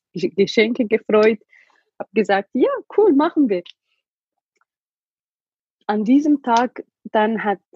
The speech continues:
meine Großmutter alle aus dem Haus geschickt. Ich war alleine da und, ähm, dann kamen zwei, drei Frauen waren da, also die, die mich beschnitten hat und zwei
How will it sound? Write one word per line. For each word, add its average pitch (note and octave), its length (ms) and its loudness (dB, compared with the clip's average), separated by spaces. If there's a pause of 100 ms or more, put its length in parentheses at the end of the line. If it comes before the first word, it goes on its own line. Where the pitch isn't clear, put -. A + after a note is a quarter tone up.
meine G3+ 320 -2
Großmutter G#3+ 580 -4
alle A3+ 340 2
aus G3+ 160 -4
dem F#3+ 180 -8
Haus A3 360 -4
geschickt. - 460 -6
Ich - 200 -10
war G3 180 2
alleine G3+ 560 0
da C4+ 420 2 (120)
und, G#3 520 -4
ähm, G3 720 -6 (380)
dann G#3 180 -2
kamen G#3 560 -4
zwei, G#3 440 0 (300)
drei G#3 280 2
Frauen A#3 440 0
waren A#3 360 -2
da, A3+ 160 0
also G3 220 -8
die, G3+ 240 -2
die G3 120 -4
mich F#3+ 200 -6
beschnitten B3+ 500 -4
hat B3+ 160 -6
und G#3 180 -2
zwei F#3+ 280 -4